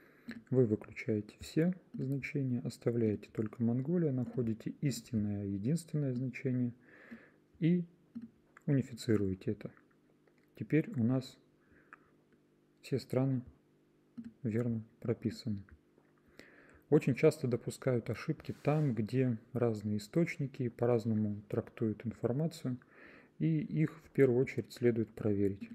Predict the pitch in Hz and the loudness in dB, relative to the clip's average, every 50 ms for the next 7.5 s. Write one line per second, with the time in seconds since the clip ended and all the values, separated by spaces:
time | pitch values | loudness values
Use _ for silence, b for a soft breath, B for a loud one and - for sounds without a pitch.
0 | - _ _ _ - - 127 120 117 107 104 98 - - 113 104 - - - 110 | -20 _ _ _ -2 0 2 2 2 2 0 -4 -4 -4 -4 -4 -4 -4 -4 4
1 | 107 120 127 147 175 175 160 147 131 117 - 135 139 135 131 127 123 120 - - | 6 6 6 6 4 2 2 0 -2 -2 -2 0 0 2 2 0 0 -2 -4 -10
2 | - _ - - 120 113 117 117 113 110 110 104 101 107 - 120 - - - - | -20 _ -2 -2 0 2 2 0 2 0 0 -2 -2 -4 -6 -8 -8 -8 -10 -4
3 | - 165 165 160 - 120 - - - - B B B B B B B B B B | 0 0 0 0 0 -4 -4 -6 -16 -20 B B B B B B B B B B
4 | _ - 101 - - - 139 143 147 139 120 - - - - - 110 - 113 113 | _ -2 -2 -2 2 4 6 6 6 6 2 -2 -8 -18 -10 -10 -6 -4 -2 0
5 | 110 117 110 104 107 - 113 113 110 113 123 123 110 113 104 101 - - 117 104 | 2 0 0 0 -2 0 0 0 2 2 0 0 0 0 -2 -4 -2 -2 -2 0
6 | 104 98 101 104 98 95 - - 113 117 117 - - 117 104 95 - - - 110 | 0 -2 -2 -4 -4 -4 -4 -4 -2 -2 -4 -4 -6 -6 -6 -4 -4 -2 -2 -2
7 | 104 98 104 110 131 156 160 147 135 120 | -2 -2 -2 0 2 2 2 2 0 -2